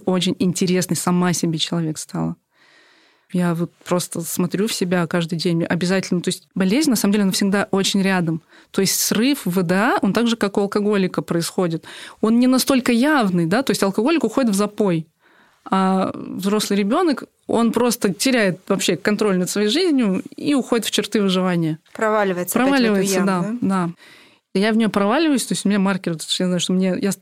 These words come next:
Speaker 1: чувство вины меня, оно меня скручивает в бараний рог, и я просто всё,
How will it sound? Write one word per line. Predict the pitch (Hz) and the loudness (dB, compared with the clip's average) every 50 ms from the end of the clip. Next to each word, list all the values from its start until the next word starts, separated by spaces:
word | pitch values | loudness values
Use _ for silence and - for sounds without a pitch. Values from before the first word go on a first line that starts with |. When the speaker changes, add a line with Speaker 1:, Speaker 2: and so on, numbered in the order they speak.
| - | -12
Speaker 1:
чувство | - - 247 220 - 208 | -4 -4 -2 -2 0 0
вины | 202 180 202 220 220 226 220 208 | 2 2 2 2 2 4 4 4
меня, | 190 185 175 170 170 | 4 4 2 2 2
оно | 170 175 | 2 2
меня | 180 180 175 | 0 0 0
скручивает | - - 240 285 294 - 214 170 | 0 0 -2 0 0 0 0 0
в | 170 | 0
бараний | 156 180 180 185 180 185 180 | 0 0 2 2 2 2 0
рог, | 175 175 160 - - | 0 0 -2 0 0
и | 190 | 0
я | 185 190 | 0 0
просто | 190 185 185 185 180 - 202 - | -2 -2 -2 -2 -2 -4 -10 -10
всё, | - - - 185 165 151 | -10 -8 -6 -6 -6 -6